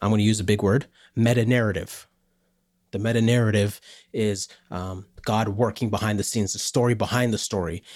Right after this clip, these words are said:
Yes, you're going through a divorce. Yes, you have cancer. Uh, yes, you just got jumped in the alley and robbed. But there's, but there, there's a bigger hope. Um, there's a, there's a brighter hope behind all the darkness we're seeing, and it's important,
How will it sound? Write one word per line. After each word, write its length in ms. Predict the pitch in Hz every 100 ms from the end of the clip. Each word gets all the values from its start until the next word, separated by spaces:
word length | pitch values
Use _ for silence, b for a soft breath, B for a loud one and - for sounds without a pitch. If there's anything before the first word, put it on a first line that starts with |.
| B
Yes, 240 | 123 139 -
you're 100 | 123
going 180 | 135 127
through 160 | 127
a 40 | 117
divorce. 460 | 107 104 104 -
Yes, 240 | 117 - 123
you 60 |
have 260 | 110 113 -
cancer. 640 | - 120 120 - 95 98 B B -
Uh, 100 | 101
yes, 340 | 110 117 -
you 60 | 107
just 180 | 117 -
got 180 | 110
jumped 240 | 107 113 107
in 80 | 110
the 100 | 120
alley 280 | 113 113
and 160 | 101 95
robbed. 540 | 127 120 98 98 - b b b _
But 120 | 127
there's, 320 | 113 107 -
but 180 | - 110
there, 200 | 120 107
there's 320 | - 117 104
a 60 | 104
bigger 460 | 90 123 120 117 104
hope. 580 | - - 139 113 - - b b b _
Um, 300 | 101 90 92
there's 180 | 98 101
a, 60 | 95
there's 300 | 113 98 92
a 40 |
brighter 360 | 95 113 110 95
hope 440 | - 120 104 -
behind 380 | 104 - 101 98
all 80 | 101
the 120 | 98
darkness 460 | 104 95 - - -
we're 100 | 92
seeing, 320 | - 95 95
and 80 | 90
it's 120 | -
important, 540 | 92 - 117 110 110